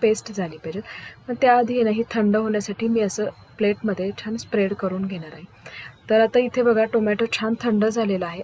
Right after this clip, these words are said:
आता आहे ना, मिक्सर जारमध्ये ॲड करून आपण, अ, याची एक छान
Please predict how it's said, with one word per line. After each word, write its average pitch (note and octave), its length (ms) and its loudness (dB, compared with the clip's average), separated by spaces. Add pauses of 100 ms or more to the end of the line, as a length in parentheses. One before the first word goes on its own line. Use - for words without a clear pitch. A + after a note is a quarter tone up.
आता G#3 220 0
आहे A3+ 80 4
ना, F#3+ 120 0
मिक्सर G#3 440 0 (100)
जारमध्ये F#3+ 560 0 (420)
ॲड G3+ 200 2
करून F#3+ 300 0 (100)
आपण, G#3 340 0
अ, G#3 100 -2
याची G3 500 0
एक G#3+ 160 0
छान A#3 280 0